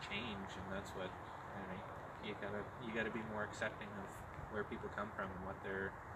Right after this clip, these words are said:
what their life's about, and not trying to make them fit what you believe is the way to live life. Like, you know, if every person we brought over from in-, India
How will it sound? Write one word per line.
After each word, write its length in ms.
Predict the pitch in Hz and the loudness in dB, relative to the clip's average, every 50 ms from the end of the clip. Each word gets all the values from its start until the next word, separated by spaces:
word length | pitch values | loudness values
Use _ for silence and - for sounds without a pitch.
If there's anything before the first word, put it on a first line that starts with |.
| - - - - - - - - - - - - | -6 -6 -6 -6 -6 -6 -6 -6 -6 -8 -6 -4
what 120 | - 104 - | -4 -2 2
their 120 | 110 104 98 | 2 4 4
life's 260 | 101 104 110 - - | 4 4 4 2 0
about, 300 | 92 95 107 110 107 95 - - - - - - - - | 0 2 4 4 4 2 0 -4 -6 -6 -6 -6 -4 -4
and 140 | 98 95 95 | -2 0 2
not 180 | 92 92 92 - - - | 4 4 2 2 0 2
trying 260 | 107 98 98 98 98 | 2 4 4 2 0
to 80 | 98 92 92 | 0 0 0
make 80 | 92 95 - - | -2 -2 -2 -2
them 80 | - - - - - - | -4 -4 -4 -2 2 2
fit 100 | - - - - - - - - | 2 2 0 -2 -6 -6 -2 2
what 160 | 196 - 202 - - | 2 2 2 2 -2
you 80 | 101 101 107 - - | -2 -2 -2 0 0
believe 400 | 117 101 95 101 98 98 95 - | 0 2 2 4 2 2 2 2
is 160 | 98 - - | 0 0 0
the 80 | 95 | 0
way 160 | 92 92 92 92 | 0 2 2 2
to 120 | 92 92 90 92 | 0 0 0 0
live 80 | 92 90 - 90 | 0 0 2 2
life. 320 | 90 87 85 - - - - 92 | 4 4 2 2 -2 -2 0 0
Like, 160 | 87 82 - - - - - - - - - - - - - - - - - | 0 0 0 -2 -4 -4 -4 -4 -4 -4 -4 -4 -4 -4 -4 -4 -4 -4 -2
you 80 | 92 | 0
know, 80 | 90 92 98 - 104 | 0 0 0 0 0
if 80 | 104 - - - | 0 0 4 8
every 240 | 123 123 120 120 117 | 8 10 10 8 6
person 280 | - 131 120 117 - 120 | 6 6 6 6 4 2
we 80 | 113 104 104 | 0 4 6
brought 240 | 113 110 110 107 113 | 8 10 10 10 8
over 320 | 110 117 117 113 110 110 110 - | 6 6 4 4 2 0 2 2
from 160 | 110 104 101 101 - - - - - | 2 4 4 2 0 0 -2 -2 -2
in-, 480 | - 107 107 113 - 117 117 - 120 113 | 0 2 2 2 2 2 2 4 4 4
India 480 | 113 - 113 110 110 107 104 104 107 | 6 6 6 6 8 8 8 8 8